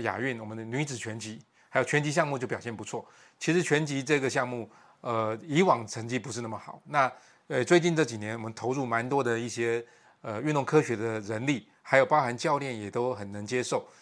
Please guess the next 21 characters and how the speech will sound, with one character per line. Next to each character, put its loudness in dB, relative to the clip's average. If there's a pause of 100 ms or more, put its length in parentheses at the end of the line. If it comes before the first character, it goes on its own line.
(160)
跟 0
这 2
个 -2
运 -2
动 0
科 -2
学 0
的 0
人 -2
员 -6 (300)
能 -6
够 0
做 2
一 -4
些 -2
配 -2
合， -12
所 0
以 0 (300)
他 4
们 -2